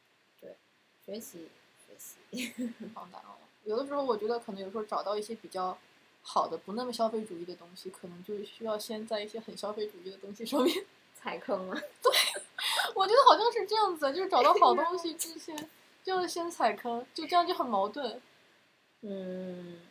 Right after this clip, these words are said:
Speaker 2: 那或许有更好的方法。
Speaker 1: 可能，可能就可以说，就是不管是消费主义或者不消费主义，都是一个 spectrum。
Speaker 2: 嗯。
Speaker 1: 就是有相对消费主义，有相对不消费主义，就很难界定说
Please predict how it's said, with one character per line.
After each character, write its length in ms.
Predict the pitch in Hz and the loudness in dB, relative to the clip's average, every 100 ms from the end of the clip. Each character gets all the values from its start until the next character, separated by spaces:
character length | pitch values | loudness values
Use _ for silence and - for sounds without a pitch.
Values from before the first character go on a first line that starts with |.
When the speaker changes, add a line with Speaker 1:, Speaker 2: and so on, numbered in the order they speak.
| 226 _ | -20 _
Speaker 2:
那 80 | 285 | -8
或 180 | 370 330 | -6 -4
许 80 | |
有 100 | 277 | -4
更 180 | 185 240 | -4 -4
好 120 | 226 | -6
的 60 | 170 | -8
方 180 | 180 185 | -10 -14
法。 220 | - - - _ _ _ _ _ _ - | -14 -18 -20 _ _ _ _ _ _ -18
Speaker 1:
可 80 | 190 | -14
能， 400 | 180 180 185 214 _ - | -12 -12 -12 -12 _ -12
可 120 | 220 | -4
能 240 | 196 202 214 | -2 -4 -4
就 100 | 240 | -4
可 220 | 240 214 | -4 -6
以 120 | 190 | -6
说， 400 | 190 - 196 190 185 | -8 -8 -4 -4 -6
就 160 | 190 | -10
是 80 | 196 | -14
不 160 | 185 185 | -12 -12
管 200 | 156 165 | -12 -14
是 100 | 175 | -18
消 220 | - 170 | -16 -14
费 180 | 170 180 - | -12 -12 -14
主 60 | |
义 80 | 143 160 | -16 -16
或 80 | 175 | -16
者 60 | 160 156 | -20 -18
不 80 | 180 | -16
消 220 | - 165 | -12 -14
费 160 | - | -14
主 160 | 151 - | -18 -20
义， 140 | - - _ | -20 -20 _
都 60 | 165 | -20
是 180 | - 165 | -20 -18
一 20 | 156 | -16
个 80 | |
spectrum。 540 | 170 - 208 208 - 143 _ _ _ _ _ - | -16 -10 -10 -10 -16 -20 _ _ _ _ _ -12
Speaker 2:
嗯。 580 | 240 220 185 190 220 226 _ _ _ | -8 -6 -8 -14 -18 -20 _ _ _
Speaker 1:
就 80 | 185 | -14
是 340 | 180 165 151 | -14 -14 -12
有 120 | 151 143 | -12 -12
相 240 | - 202 | -8 -6
对 160 | 208 185 | -6 -8
消 180 | 170 | -8
费 200 | 175 165 | -10 -10
主 140 | 156 - | -12 -14
义， 20 | - | -18
有 60 | - | -16
相 160 | 175 | -16
对 120 | 170 160 | -16 -16
不 120 | _ | _
消 60 | 165 _ _ | -20 _ _
费 80 | - _ | -20 _
主 60 | |
义， 180 | _ _ _ _ | _ _ _ _
就 60 | 170 | _
很 80 | _ 151 123 | _ _ -20
难 100 | 170 | -18
界 160 | 175 165 | -14 -14
定 260 | 170 160 160 | -16 -20 -20
说 380 | 147 139 120 113 | -20 -20 -20 -20